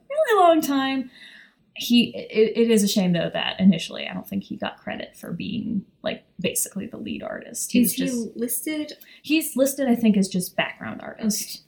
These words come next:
Speaker 1: So at least his name, I believe, is in the credits,
Speaker 2: Yeah.
Speaker 1: which, you know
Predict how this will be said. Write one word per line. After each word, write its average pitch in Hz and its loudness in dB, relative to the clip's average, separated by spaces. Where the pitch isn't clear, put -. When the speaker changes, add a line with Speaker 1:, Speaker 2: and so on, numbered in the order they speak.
Speaker 1:
So 190 0
at - 0
least 220 2
his - 2
name, 196 2
I 170 -2
believe, 175 0
is 160 -4
in 160 -6
the 147 -14
credits, - -10
Speaker 2:
Yeah. 190 2
Speaker 1:
which, - -2
you 190 6
know 180 0